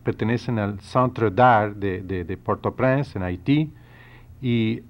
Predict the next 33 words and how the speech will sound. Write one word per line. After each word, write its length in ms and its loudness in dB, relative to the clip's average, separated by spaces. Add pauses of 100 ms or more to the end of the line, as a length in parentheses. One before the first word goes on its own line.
este 260 0
centro 420 0
de 100 4
arte 320 0
ha 60 2
hecho 180 -2
famosa 540 -2
la, 240 -4
la 140 -2
pintura 600 -2 (220)
de 200 -4
Haití 480 -4
en 100 -4
el 80 -4
mundo 220 -2
entero, 420 -2 (380)
a 80 -8
través 320 -2
de 60 -2
exposiciones 840 -2
y 40 -6
a 60 -6
través 540 -4 (260)
de 240 0
desarrollar 760 0 (360)
en 80 -4
el 100 -4
propio 360 -2
Haití, 400 -4 (400)
eh, 380 -4 (120)
todo 300 4
un 180 2
arte, 480 0